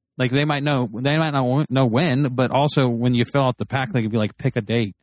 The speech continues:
and tell us when you're holding them so that we know," you know?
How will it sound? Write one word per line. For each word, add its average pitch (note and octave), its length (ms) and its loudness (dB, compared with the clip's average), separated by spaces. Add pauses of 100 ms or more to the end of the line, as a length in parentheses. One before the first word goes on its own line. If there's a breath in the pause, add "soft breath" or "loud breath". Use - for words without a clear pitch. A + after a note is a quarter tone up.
(160)
and A2 140 -8
tell G#2+ 180 -4
us G#2 140 -6
when G#2 100 -2
you're G2+ 100 -6
holding G#2 280 -6
them G2+ 220 -12 (540)
so - 160 -2
that G2+ 140 -4
we G2 140 -4
know," G2 420 -4 (240)
you A#2 160 0
know? G#2 260 0